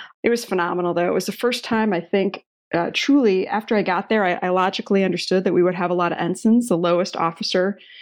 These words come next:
uh, in the Navy, on board the ship, but it was really the first time that I had led ensigns, so brand new to the Navy, their first stop, their first set of qualifications, and you get quite a few of 'em.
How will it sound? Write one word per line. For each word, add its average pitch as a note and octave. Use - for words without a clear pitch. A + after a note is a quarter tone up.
uh, E3+
in F3+
the F3
Navy, F#3+
on F3+
board G3+
the G3+
ship, B3+
but G3
it F#3
was F#3
really A3
the A#3
first -
time F#3+
that F3+
I E3
had E3
led F3
ensigns, -
so -
brand F#3
new G#3
to G3
the F3+
Navy, E3
their E3+
first -
stop, E3+
their -
first -
set G#3+
of -
qualifications, E3+
and E3
you F#3
get G3
quite F#3+
a F3+
few E3+
of F3+
'em. E3